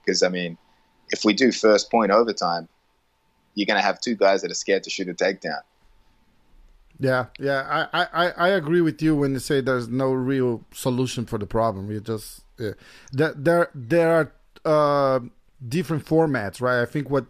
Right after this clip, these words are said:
Speaker 2: uh, Eddie Bravo brought to the table, and, and Metamoris and, uh, and, and, and the,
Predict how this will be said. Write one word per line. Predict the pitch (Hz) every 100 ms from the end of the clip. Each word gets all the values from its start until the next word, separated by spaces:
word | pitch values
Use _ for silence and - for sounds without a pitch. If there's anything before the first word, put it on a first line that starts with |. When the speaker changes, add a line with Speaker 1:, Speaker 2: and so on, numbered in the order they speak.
| -
Speaker 2:
uh, | 127 123
Eddie | - 151 147
Bravo | 143 135 120 123 127 -
brought | 147 113 139 135 -
to |
the | 123
table, | 107 135 131 117 110 110 _ - - - - -
and, | 127 123 120 -
and | 131 123 123 131
Metamoris | 156 139 131 127 120 123 123 104
and, | 117 117
uh, | 117 113 107 107 107 107 104 101 101
and, | 120 110 -
and, | 113 110 107 - - - -
and | 127 120
the, | 117 113 113 110 107 101